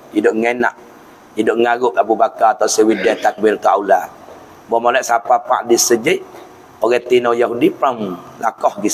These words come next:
sejik, lajak pergi, laj-, apa langsung pergi. Ah, ya tersiap dia kena lah. Dia depan kata orang Tino nak mari bersama dengan sejik. Tapi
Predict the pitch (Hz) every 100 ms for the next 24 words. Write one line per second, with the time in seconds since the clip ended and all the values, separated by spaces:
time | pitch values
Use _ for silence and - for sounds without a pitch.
0 | - 95 104 110 110 110 95 101 92 98
1 | 104 - 117 117 117 113 117 104 92 85
2 | - - - - - - - - 110 107
3 | 110 107 135 139 139 107 113 113 110 113
4 | 165 - - - - - 110 107 - 123
5 | 127 120 113 117 - 113 113 104 110 107
6 | 110 110 110 107 110 - 160 185 - -
7 | - 160 -